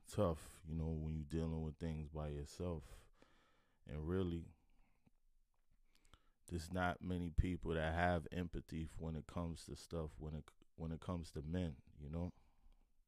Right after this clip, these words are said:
I learned that from an early age. People might have a little empathy for you, for you a little bit, but when you're going through a lot, like I am going through,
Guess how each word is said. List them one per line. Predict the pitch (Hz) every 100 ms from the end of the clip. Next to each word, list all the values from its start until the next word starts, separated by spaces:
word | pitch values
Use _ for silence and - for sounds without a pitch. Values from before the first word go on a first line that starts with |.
| - - - - - -
I | 85
learned | 87 85 85
that | 85 82
from | - 76
an | 69
early | 82 82 76 82
age. | 87 78 71 - - - - -
People | 90 85
might | 87 85 87 85 - - - - - - - _
have | - 85 80
a |
little | 82 95 92 -
empathy | 92 - - 95
for | 92 - 92
you, | 90 - -
for | - 95
you | 92 90
a | 82
little | 98 101 98
bit, | 104 101 - -
but | 78 76 - - - - - - -
when | 78
you're | 82 78
going | 92 95 87
through | 90 78
a |
lot, | 73 85 98 101 - - -
like | 71 71 80
I | 85 95
am | 95
going | 92 98 98 92
through, | 98 98